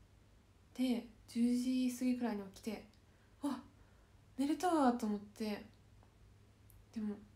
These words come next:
「あ、まず二時間もあるんだ」と思って、「いや、寝るべきかな。いや、でも寝ない、起きとった方がいいかな」と思って。でも寝れるなら寝た方がいいなとか、なんかいろ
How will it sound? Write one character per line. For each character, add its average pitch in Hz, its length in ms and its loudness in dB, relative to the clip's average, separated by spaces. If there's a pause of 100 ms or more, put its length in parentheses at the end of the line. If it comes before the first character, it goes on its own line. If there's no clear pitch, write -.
(140)
「あ、 254 80 0
ま 262 200 8
ず 240 100 4
二 233 100 8
時 294 120 2
間 349 200 0
も 254 120 6
あ 240 40 6
る 214 100 0
ん 214 60 0
だ」 202 140 -2
と 202 80 -10
思 196 100 -8
っ - 20 -12
て、 190 340 -16 (1200)
「い 226 40 -10
や、 - 240 -6
寝 240 140 6
る 247 140 4
べ 262 100 2
き - 140 -10
か 226 160 -2
な。 - 180 -6 (240)
い 226 60 -4
や、 214 80 -4
で 214 80 -2
も 208 80 -2
寝 226 160 4
な 247 60 6
い、 262 120 2
起 226 100 -4
き - 140 -14
と 262 60 -6
っ - 40 -12
た 262 120 -6
方 233 80 2
が 220 40 -2
い 214 40 -6
い - 20 -8
か 220 120 -8
な」 226 100 -6
と 214 60 -6
思 220 60 -10
っ 214 40 -14 (400)
て。 - 80 -20 (1800)
で 226 80 -4
も 220 60 -4
寝 214 160 -2
れ 254 80 6
る 311 80 2
な 330 100 6
ら 277 80 4
寝 240 80 6
た 247 100 2
方 247 120 6
が 240 100 2
い 220 40 0
い - 20 -4
な 208 80 2
と 208 80 -2
か、 - 400 -8 (100)
な 220 80 -10
ん - 20 -14
か 202 100 -10
い 202 40 -8
ろ 214 80 -6